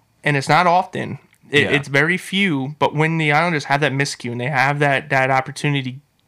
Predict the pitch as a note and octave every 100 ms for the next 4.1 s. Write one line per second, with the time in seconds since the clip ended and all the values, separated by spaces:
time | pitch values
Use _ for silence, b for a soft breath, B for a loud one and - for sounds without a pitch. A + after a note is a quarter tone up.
0 | _ - A#3 F3+ E3 D#3+ E3 D3+ B2+ C#3
1 | C#3+ C3+ A2+ C#3 B2 C3 C#3 C3+ B2 D3+
2 | D3 - C#3+ C3+ A#2+ A2+ B2 A2+ - -
3 | - _ - G2+ F2 D#2+ - D#2+ - D2+
4 | D2+